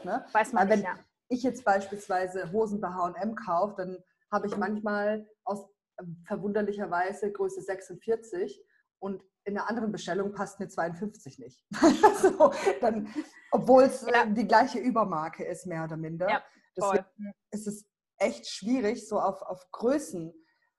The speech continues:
Speaker 1: ähm, einzugehen. Und was du vorher gesagt hast, dieses, äh, hey, die Größe M passt mir auch viel besser, die ist einfach locker, die schneidet nicht ein oder sonst was. Ähm, das be-, beobachte ich auch extrem im Freundeskreis, gerade was zum Beispiel Unterwäsche angeht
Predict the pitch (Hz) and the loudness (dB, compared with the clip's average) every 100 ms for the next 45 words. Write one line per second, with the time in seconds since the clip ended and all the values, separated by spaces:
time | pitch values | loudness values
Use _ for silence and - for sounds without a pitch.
0 | _ 190 185 180 175 170 - _ 180 185 | _ -4 -2 -4 -6 -8 -16 _ -4 -2
1 | 185 190 190 208 202 208 180 160 196 - | -4 0 -2 -2 2 2 2 4 4 4
2 | - 196 - 190 185 180 - 180 175 165 | 0 -2 -2 -6 -4 -6 -6 -4 -2 0
3 | 196 196 185 185 185 - - 202 208 226 | 2 2 0 -4 -4 -2 -2 -2 -2 -4
4 | - - 185 127 - - 170 147 - - | -4 -6 -4 -2 -4 -8 -6 -6 -2 -2
5 | 170 165 139 156 143 165 226 202 156 - | -2 -6 -8 -8 -4 -4 -2 -4 -6 -8
6 | 156 156 - 151 - 160 208 220 147 147 | -8 -8 -12 -20 -6 -2 -2 -4 -10 -6
7 | 202 262 - 147 254 - - - _ _ | -4 -4 -6 -6 -6 -14 -20 -20 _ _
8 | - 185 180 180 180 - _ _ _ _ | -4 -2 -2 -6 -10 -14 _ _ _ _
9 | _ - 190 - - - 185 - - 196 | _ -10 -10 -12 -12 0 0 0 -4 0
10 | 277 233 214 202 - 170 - - 240 277 | 4 4 4 -2 -4 -10 -16 -10 -4 0
11 | 247 208 - 185 208 185 - 170 170 170 | 0 0 -2 0 0 -4 -6 -6 -4 0
12 | 170 180 165 165 - 170 151 - - 262 | 0 0 -4 -4 -10 -8 -8 -10 -2 -2
13 | 294 202 131 - - 135 143 147 147 196 | 0 -6 -6 -10 -12 -10 -10 -8 -6 -6
14 | - | -8